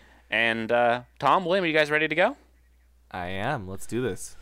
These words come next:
Speaker 1: Okay, so we'll go three, two, one, and then start. So,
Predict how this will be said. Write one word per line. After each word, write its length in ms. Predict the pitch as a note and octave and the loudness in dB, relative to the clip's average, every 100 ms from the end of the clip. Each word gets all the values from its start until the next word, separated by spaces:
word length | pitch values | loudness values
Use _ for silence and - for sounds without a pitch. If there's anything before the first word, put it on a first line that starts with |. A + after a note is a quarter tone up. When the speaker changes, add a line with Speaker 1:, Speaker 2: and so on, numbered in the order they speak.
| - - - - | -16 -18 -18 -6
Speaker 1:
Okay, 220 | C3+ G#3+ | 0 0
so 160 | E3 C3+ | 0 0
we'll 60 | |
go 200 | B2+ B2+ | 4 4
three, 400 | B2+ - D3 G3 | 2 -2 0 0
two, 320 | G#3+ - F3+ F3+ | -2 -4 -2 -2
one, 440 | D3 C#3+ E3+ G3+ | 0 2 2 -2
and 260 | - A2+ A2 | -6 -2 -2
then 140 | B2+ | -2
start. 500 | - G#2 F2 - - _ - | 0 -2 -2 -8 -20 _ -4
So, 340 | D#3 C#3 | 2 2